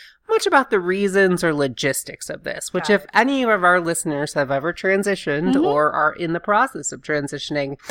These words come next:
Speaker 1: you know it's kinda complicated.
Speaker 2: Mm-hmm. Mm-hmm.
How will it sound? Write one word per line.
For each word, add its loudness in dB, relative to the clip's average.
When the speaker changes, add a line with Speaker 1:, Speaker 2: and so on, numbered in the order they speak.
Speaker 1:
you 4
know 6
it's 2
kinda 0
complicated. -2
Speaker 2:
Mm-hmm. -6
Mm-hmm. -4